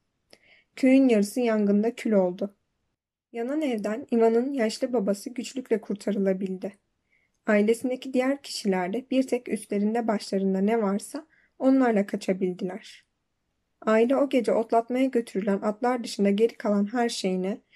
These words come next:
bütün sığırlarını, kümesteki tavuklarını, at arabalarını, sabanlarını, tırmıklarını,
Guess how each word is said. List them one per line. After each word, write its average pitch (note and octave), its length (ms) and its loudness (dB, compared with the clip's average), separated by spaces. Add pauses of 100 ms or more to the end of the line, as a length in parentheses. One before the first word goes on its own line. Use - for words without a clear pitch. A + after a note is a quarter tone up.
(220)
bütün B3 240 -4
sığırlarını, G3+ 840 0
kümesteki A3+ 540 -4
tavuklarını, G3+ 800 -2 (320)
at C4 200 -4
arabalarını, F#3 840 -2 (160)
sabanlarını, F#3+ 920 -2 (340)
tırmıklarını, G3+ 880 0